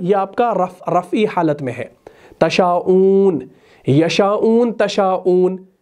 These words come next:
रफ़ी हालत में है ना, इसमें आपका नून एराबी जो है वो बरकरार है।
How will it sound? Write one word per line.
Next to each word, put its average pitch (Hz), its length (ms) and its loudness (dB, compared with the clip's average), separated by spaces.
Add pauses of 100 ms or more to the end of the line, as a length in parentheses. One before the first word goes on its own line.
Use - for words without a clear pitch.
(320)
रफ़ी 139 360 0
हालत 196 340 -2
में 233 80 0
है 208 60 -2
ना, 240 120 -2
इसमें 202 240 -2
आपका 170 280 -2
नून 180 240 2
एराबी 175 540 -2
जो 196 140 -4
है 208 40 2
वो 214 80 2
बरकरार 156 520 -4
है। - 200 -12